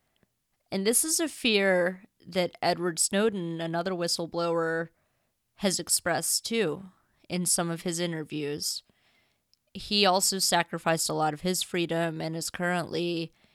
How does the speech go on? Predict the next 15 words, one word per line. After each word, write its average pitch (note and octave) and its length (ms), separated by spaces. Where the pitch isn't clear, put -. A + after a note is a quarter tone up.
in E3+ 520
limbo E3+ 840
in D#3 180
Russia D#3 680
for E3 320
the D#3+ 240
information D#3+ 800
that D#3+ 260
he F#3+ 160
leaked. D#3 540
These G#3 320
people F#3 480
have F3+ 180
sacrificed E3+ 720
everything E3 880